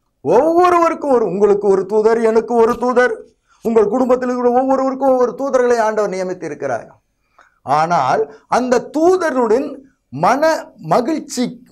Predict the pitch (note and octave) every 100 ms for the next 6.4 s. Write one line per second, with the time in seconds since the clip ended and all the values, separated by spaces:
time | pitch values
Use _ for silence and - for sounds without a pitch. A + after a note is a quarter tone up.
0 | _ _ _ - G3 A#3+ A#3 A#3 - G3+
1 | G3 D#3+ D3+ C3 C3+ A#2 B2+ A#2 - _
2 | _ _ _ _ _ _ _ - G#3+ G#3+
3 | G#3 F#3+ E3 G#3+ C#4 G#3 A3 C#4 - -
4 | B3+ B3 A#3+ - A3 A#3 B3 A#3+ A3 G3
5 | C3+ G#2 - _ _ - B3 B3 A#3+ A3
6 | A3 G3+ -